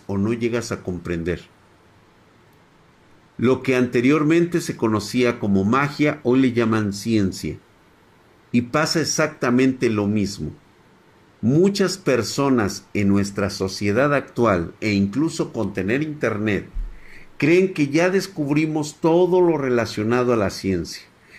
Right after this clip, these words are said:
que no hay nada que quede oculto atrás de todos aquellos que han hecho la experimentación y la observación de los métodos científicos. Diminutos nos vemos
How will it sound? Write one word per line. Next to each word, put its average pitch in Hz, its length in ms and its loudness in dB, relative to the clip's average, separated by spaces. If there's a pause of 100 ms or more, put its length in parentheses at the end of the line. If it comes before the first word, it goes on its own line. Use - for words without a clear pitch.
(140)
que 131 160 0
no 160 120 4
hay 190 100 4
nada 196 400 4
que 147 180 -4
quede 156 280 2
oculto 180 680 0
atrás 147 640 0
de 110 120 2
todos 165 400 -2
aquellos 147 460 -2
que 131 180 -2
han 143 300 0
hecho 135 300 -2
la 127 80 0
experimentación 98 920 -2
y 135 60 0
la 120 100 2
observación 98 840 -2 (400)
de 110 140 2
los 104 180 0
métodos 120 520 2
científicos. - 920 -4 (1400)
Diminutos 131 880 4
nos 120 280 -2
vemos 120 500 0